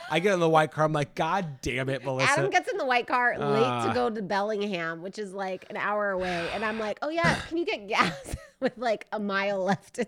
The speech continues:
Speaker 2: the" <laughs>
Speaker 1: God, I hope I can get out of the driveway. Um, okay, so
Speaker 2: Whatever.
Speaker 1: there's that. <laughs> What's quickly at one point says a line to the old couple, "You probably won't live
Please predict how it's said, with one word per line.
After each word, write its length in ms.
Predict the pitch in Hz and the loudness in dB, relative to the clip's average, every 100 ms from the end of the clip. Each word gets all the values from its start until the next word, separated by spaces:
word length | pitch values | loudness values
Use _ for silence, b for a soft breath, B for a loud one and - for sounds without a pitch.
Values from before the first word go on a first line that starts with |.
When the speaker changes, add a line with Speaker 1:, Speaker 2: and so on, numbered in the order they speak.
| _ | _
Speaker 2:
the" 100 | 269 - - | -6 -6 -6
<laughs> 180 | 370 | -6
Speaker 1:
God, 200 | - 104 | -4 -6
I 200 | 349 - | -6 -8
hope 80 | - 123 | -14 -10
I 80 | 120 | -6
can 80 | |
get 80 | 120 | -6
out 80 | 113 | -6
of 60 | 104 | -6
the 80 | 95 | -8
driveway. 800 | - 87 87 131 104 95 90 B B B B B B | -10 -8 -4 -4 -4 -6 -6 B B B B B B
Um, 380 | 156 156 135 107 B B B _ _ - | 2 2 2 -2 B B B _ _ -10
okay, 280 | 151 131 - | -4 -4 -6
so 220 | - 156 | -4 -2
Speaker 2:
Whatever. 160 | 131 - | -2 -4
Speaker 1:
there's 200 | 139 131 | -4 -2
that. 280 | 127 92 - _ _ _ _ _ _ _ _ _ _ _ _ _ _ _ _ _ | -2 -6 -10 _ _ _ _ _ _ _ _ _ _ _ _ _ _ _ _ _
<laughs> 460 | 196 - 294 - _ | 0 2 0 -2 _
What's 280 | 165 196 - | 0 0 -2
quickly 500 | 151 - 214 240 226 185 | -2 2 2 2 0 0
at 120 | 160 | 2
one 160 | 156 | 0
point 260 | 170 165 151 | 2 -2 0
says 160 | 160 160 | -2 -2
a 80 | |
line 300 | 143 139 143 | 0 0 0
to 80 | 147 | 0
the 140 | 143 - | -4 -4
old 240 | 135 139 | -4 -4
couple, 320 | - 143 151 | -6 -4 -4
"You 160 | 151 165 | -2 -2
probably 500 | - 233 165 175 185 | -2 2 2 2 0
won't 260 | 170 156 139 | 2 0 0
live 240 | 143 135 | -2 -2